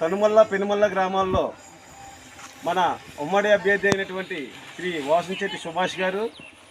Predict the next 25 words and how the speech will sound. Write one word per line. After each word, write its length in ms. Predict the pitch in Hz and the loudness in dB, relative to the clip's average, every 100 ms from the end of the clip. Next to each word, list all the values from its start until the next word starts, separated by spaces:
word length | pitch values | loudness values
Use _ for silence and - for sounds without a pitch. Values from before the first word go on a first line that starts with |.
| - 151 | -14 -8
అదేవిధంగా 520 | 180 185 185 185 170 104 107 143 | -6 -4 -4 -4 -2 -4 -4 -4
గంటి 200 | 170 202 | -2 -2
హరీష్ 240 | 180 196 170 | -4 -4 -6
మాధురి 300 | 190 185 175 | -4 -4 -2
గారిని 280 | 185 180 170 113 - - - - - - - - - - - - - 165 | -2 -2 -4 -8 -12 -20 -20 -20 -20 -20 -20 -20 -20 -20 -20 -20 -10 -8
రేపు 220 | 156 170 123 - - - - | -6 -6 -8 -12 -18 -20 -10
పదమూడవ 400 | 147 165 196 202 196 | -8 -4 -2 -2 -2
తారీఖు 220 | 190 175 185 | -4 -6 -8
జరగబోయే 420 | 185 180 185 165 120 - - - - - - - - 147 | -6 -6 -4 -4 -6 -14 -20 -18 -20 -20 -20 -20 -10 -6
ఈ 40 | |
యొక్క 140 | 160 165 165 | -4 2 2
ఎలక్షన్లో 460 | 170 196 190 185 123 - - - - - 151 | 2 -4 0 0 -2 -6 -20 -20 -18 -8 -4
ఇద్దరిని 260 | 185 185 180 | -2 -2 -2
కూడా 120 | 180 | 0
అధిక, 180 | 165 165 165 156 | -2 -4 -2 -2
అధిక 180 | 156 202 180 | -2 -2 -2
మెజార్టీతో 480 | 165 185 170 165 190 | 0 -2 -4 -6 -2
నెగ్గించాలని, 640 | 165 156 160 190 180 185 220 - - - - - - | -2 -4 -6 -2 -2 -4 -6 -10 -20 -20 -20 -14 -8
అదేవిధంగా 520 | 160 196 196 185 190 160 151 | -4 -2 -2 -2 -4 0 2
బాబు 240 | 180 185 151 | 2 0 -8
సూపర్ 300 | 190 190 202 196 | -8 -8 -8 -10
సిక్స్ 180 | - 185 | -10 -8
పథకాలను 380 | 185 175 190 175 | -6 -4 -4 -6
ఇంటింటికి 400 | 165 175 - 185 139 - - - - - - - - - 151 | -8 -8 -6 -6 -6 -10 -20 -20 -20 -20 -20 -20 -20 -4 2
చేరవేస్తూ 500 | 170 190 190 - | 2 2 -2 -2